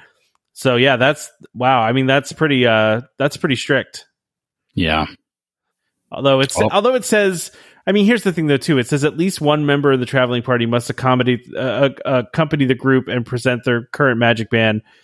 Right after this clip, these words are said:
Speaker 1: membership card and photo I D to gain access. So it's not like they're checking everybody on the reservation. I mean, it, it might be like if you're, like, trying to bring ten people and there's only three people on your reservation, then,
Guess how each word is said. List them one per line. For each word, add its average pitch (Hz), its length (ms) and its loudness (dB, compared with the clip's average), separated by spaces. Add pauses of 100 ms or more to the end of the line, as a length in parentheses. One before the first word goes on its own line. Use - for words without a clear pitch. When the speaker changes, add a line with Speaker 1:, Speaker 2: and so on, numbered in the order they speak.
(160)
Speaker 1:
membership 127 440 0
card 123 260 2
and 110 100 -2
photo 120 240 2
I 117 100 2
D 113 180 -4
to 107 60 -4
gain 110 220 -4
access. 107 440 -10
So 156 80 0
it's 147 140 -2
not 226 160 -2
like 180 280 -2 (840)
they're 147 120 2
checking 160 520 0
everybody 131 540 0
on 120 100 0
the 113 80 -2
reservation. 117 640 -2
I 113 80 -4
mean, 123 200 -2
it, 131 160 -2
it 151 120 0
might 160 180 2
be 151 140 2
like 135 320 0
if 113 200 -14
you're, 127 120 0
like, 117 140 0
trying 139 200 0
to 117 60 2
bring 120 240 -2
ten 135 220 -2
people 123 340 0
and 110 120 -2
there's 107 160 -4
only 110 220 0
three 123 240 -2
people 120 280 -2
on 117 80 0
your 107 100 -4
reservation, 107 560 -4
then, 101 200 -6